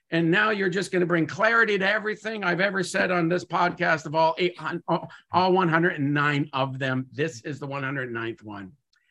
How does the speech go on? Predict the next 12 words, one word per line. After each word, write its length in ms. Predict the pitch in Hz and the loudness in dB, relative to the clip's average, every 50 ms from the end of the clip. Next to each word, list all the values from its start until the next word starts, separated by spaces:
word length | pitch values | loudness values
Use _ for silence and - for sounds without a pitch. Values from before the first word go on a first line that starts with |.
| _ _ | _ _
So, 160 | _ - 156 | _ -6 -4
Dean 300 | 143 143 170 180 180 165 | 2 2 4 4 4 2
Briggs, 420 | 151 165 170 175 160 143 131 151 - 151 | 2 0 0 0 -2 -6 -10 -12 -6 -4
uh, 200 | 139 135 135 135 | -4 -2 -2 -4
the 140 | 131 143 | -6 -6
audience 500 | 143 156 156 156 156 156 151 143 139 131 139 | -4 0 0 0 0 0 -4 -4 -6 -6 -8
of 120 | 131 117 | -10 -8
Wake 220 | 123 131 131 123 131 | -8 -8 -8 -8 -8
Up 120 | 123 120 | -10 -10
in 120 | 120 113 | -10 -6
Your 120 | 117 113 110 | -6 -6 -6
Dream. 300 | 110 104 98 92 98 | -6 -10 -12 -12 -16